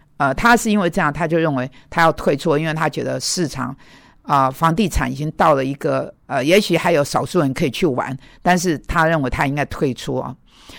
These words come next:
那我就在想，我从他的话里面就在想，哇，有人不止一套欸，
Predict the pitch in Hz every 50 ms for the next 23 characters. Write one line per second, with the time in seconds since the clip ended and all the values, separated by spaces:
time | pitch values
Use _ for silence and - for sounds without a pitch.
0 | - - 233 233 185 147 151 160 175 165 185 160 147 - - - 160 - 110 123
1 | 131 139 - 160 151 165 180 185 170 160 - 180 156 139 135 135 139 - 156 147
2 | 139 - 143 131 - _ - - - - - - 196 190 175 156 143 131 139 143
3 | 143 143 - 185 - - 135 117 127 135 - _ - - - 220 180 131 120 -
4 | 104 127 -